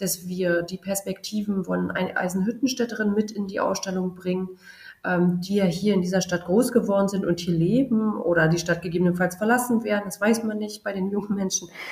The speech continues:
Ähm, ähm, da sind wir natürlich viel, viel offener, ja. Aber das ist natürlich, in Sonderausstellungen beleuchten wir ein Spezialthema, ja. Wir hatten schon eine Stop-Bauhaus-Moderne in der D D R, aktuell in Berlin zu sehen, im Museum der Dinge beispielsweise.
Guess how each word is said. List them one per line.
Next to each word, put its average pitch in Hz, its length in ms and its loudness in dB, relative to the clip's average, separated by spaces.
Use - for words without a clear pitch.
Ähm, 180 580 8
ähm, 175 540 4
da 180 140 4
sind 220 200 8
wir 214 80 4
natürlich 196 400 2
viel, 226 180 4
viel 214 200 -2
offener, 165 800 -2
ja. 87 220 -12
Aber 202 180 6
das 202 120 4
ist 233 120 0
natürlich, 226 600 2
in 196 140 0
Sonderausstellungen 226 720 6
beleuchten 202 400 4
wir 202 160 2
ein 185 400 2
Spezialthema, 165 1300 -4
ja. 175 240 -10
Wir 175 100 -6
hatten 185 180 -6
schon 196 160 -10
eine 190 220 0
Stop-Bauhaus-Moderne 180 1040 2
in 175 80 0
der 160 100 0
D 175 120 -4
D 175 160 -8
R, 165 300 -4
aktuell - 360 -2
in 196 100 -2
Berlin 196 300 -2
zu 190 120 -8
sehen, 180 220 -4
im 180 80 -6
Museum 185 300 -4
der 185 100 -2
Dinge 185 240 -2
beispielsweise. 170 800 -8